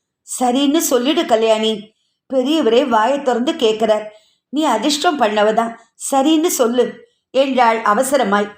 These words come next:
சட்டென்று மனசின் கனம் குறைந்த மாதிரி இருந்தது. இதுகளாவது உருப்பட பெரியவர் வழிகாட்டுகிறாரா? தெளிந்துவிட்ட மனசு மீண்டும் மீண்டும் சிலித்தது. தன்னை விட்டு பிரிய போகிறார்களே என்ற வேதனையோ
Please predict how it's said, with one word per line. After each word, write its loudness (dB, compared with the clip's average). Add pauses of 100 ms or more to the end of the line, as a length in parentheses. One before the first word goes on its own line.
(760)
சட்டென்று 0
மனசின் 0
கனம் -2
குறைந்த 0
மாதிரி 0
இருந்தது. 0 (840)
இதுகளாவது 2
உருப்பட 0
பெரியவர் 0
வழிகாட்டுகிறாரா? 0 (920)
தெளிந்துவிட்ட 2
மனசு -2
மீண்டும் 2
மீண்டும் 0
சிலித்தது. 0 (920)
தன்னை 2
விட்டு -2
பிரிய 2
போகிறார்களே 2
என்ற 2
வேதனையோ 2